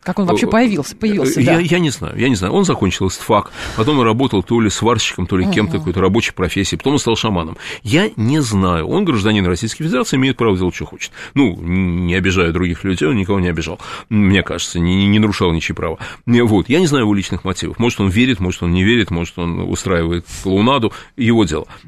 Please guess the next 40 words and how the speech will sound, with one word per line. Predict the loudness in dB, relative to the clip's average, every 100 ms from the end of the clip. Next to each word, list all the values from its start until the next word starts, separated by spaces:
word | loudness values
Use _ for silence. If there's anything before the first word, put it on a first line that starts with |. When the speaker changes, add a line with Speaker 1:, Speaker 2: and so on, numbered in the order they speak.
| 0
Speaker 2:
Вот. | 2 0 -2
Но | 2 2 2 -2 -14 _
то, | 0 2 0 -2
как | -2 0 0
это | -2
воспринимает | -2 -2 -2 0 0 0
общество, | -2 -4 -4 -6 -8 -4
говорит | 0 2 0
Speaker 1:
Да. |
Speaker 2:
о | 0
том, | -2
что | 0
это | -2 -2
фарс | 0 -2 -2
на | -8
самом | -8 -6 -4
деле, | -2 -2 -2
да? | -4 -6 -6
И | 0
оно | 2
воспринято | 2 2 0 0
как | -2 -6
фарс. | -10 -14
Когда | -2 0 2 0
власть | 2 2 2 0 -6 -16 -20 -20 -20 -4
арестовала | 2 2 2 0 0 2 2 0
шамана, | -2 -2 0 0 0 -2 -6 _ -16 -14 -4
то | 0
власть | 4 4 2 2
тем | 0
самым | 0 0 0
вступила | -2 -2 0 2
с | 2
ним | 2 2
в |
диалог | 2 2 4 4 2 0
именно | 0 2 2
как | 0 0
с | 2
шаманом | 2 4 4 4 4 2 0 -4